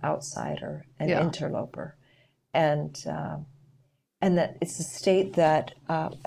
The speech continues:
Speaker 1: you know, also like other states, that, that in many cases, in many ways worships, um, power and might and militarism.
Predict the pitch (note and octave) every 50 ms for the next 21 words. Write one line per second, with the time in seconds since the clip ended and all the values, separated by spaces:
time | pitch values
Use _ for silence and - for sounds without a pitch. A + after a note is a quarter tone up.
0 | - - - - - A#3 G#3 G3 G#3+ A3+ A3+ A3 - G3+ F#3 E3 D#3 D3+ D#3 D#3
1 | - D3+ D3+ - - D3 D3 - - - - - - - - - _ _ _ _
2 | - F3+ E3 D#3+ D#3 - - - _ _ _ _ - _ _ _ - _ _ _
3 | _ _ - F#3 F#3+ - F3+ F3+ F#3 F#3+ G#3 G3+ G3 G3 F3 E3+ - E3 D3 -
4 | - - - - F#3 F3+ F#3+ G3 G#3 F#3+ F#3 E3+ D3+ D3 D3+ D#3+ D#3+ E3+ - -
5 | - D#3+ - - - - - - - - - - - D#3 D#3 D3+ D3 - - _
6 | _ _ _ _ _ _ _ _ - - - F#3 F3 F3+ E3+ D#3+ D3+ - - -
7 | - - - - D#3 D#3 D3+ D#3 D3+ D#3 D#3+ E3 D#3+ D#3 - - - D#3 D#3+ D3+
8 | D#3 D#3+ E3+ F3 F3 - - A#2+ B2 C3+ C3+ - - A#2+ - -